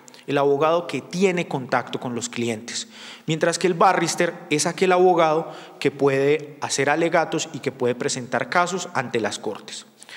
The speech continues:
Entonces, dependiendo del curso de acción que usted quiera tomar, bien sea que quiera ser un solicitor o que quiera ser un barrister, tiene que tomar un curso específico de preparación para ser solicitor o para ser barrister.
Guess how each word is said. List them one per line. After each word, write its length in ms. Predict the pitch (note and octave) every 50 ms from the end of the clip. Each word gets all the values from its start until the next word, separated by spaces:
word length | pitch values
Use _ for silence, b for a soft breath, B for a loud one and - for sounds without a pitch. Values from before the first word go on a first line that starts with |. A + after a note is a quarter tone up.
| B B B B B
Entonces, 460 | B F3 - A#3 A#3+ A#3+ C#4 C4+ A#3
dependiendo 800 | A3 A#3 A#3 A#3+ D3 D3+ D3+ E3 F#3+ A#3+ C4 C4+ C4 B3+ C4+ C4
del 180 | B3 G#3+ E3 -
curso 340 | - F#3+ F#3 F3+ - G#3
de 80 | G#3 G3+
acción 340 | F3 - - - D#3+ D#3 D#3
que 100 | D#3 E3
usted 260 | - - F3+ E3+ -
quiera 260 | - F#3 E3 E3 E3
tomar, 500 | - D#3 D3 D3 B2 - - - - - -
bien 140 | A#2+ A#2+ A#2+
sea 140 | C#3+ D#3+ D#3+
que 120 | - -
quiera 220 | - C3+ B2 C3
ser 140 | B2 C#3+ C3+
un 100 | C#3+ C#3
solicitor 560 | - D3+ C#3 D3 D#3 - C3 - - - - -
o 120 | - - -
que 100 | - -
quiera 220 | - C#3 D3+ D#3
ser 100 | E3 F3+
un 140 | F#3+ G3 F#3
barrister, 440 | F#3+ A#2 C3+ D#3+ C#3 - - D#3+ - B B B B B B B B B
tiene 260 | - G3 G3 G3 G3
que 120 | F#3+ G#3
tomar 440 | G#3 - F3 D#3 C#3+ C#3+ - - - -
un 160 | F3+ E3+ E3+
curso 420 | - - - A3+ - F3+ - - F#3+
específico 720 | - - - D3+ C#3+ - D#3 D3+ D3+ - - - D#3 D#3
de 80 | D3 D3+
preparación 640 | D3+ C#3+ C#3 - B2+ A#2+ A#2+ A#2 - - C#3 C3 A#2+
para 320 | - - - G2 G2 G2+
ser 160 | - D#3+ D#3
solicitor 640 | D#3 - G3+ G#3 A3 A3+ G3+ A#3 G#3 A#3 A#3 G3+ - - - -
o 140 | - - -
para 180 | A#2 G2+ F#2+
ser 160 | - - - -
barrister. 540 | - - - - - - - - - -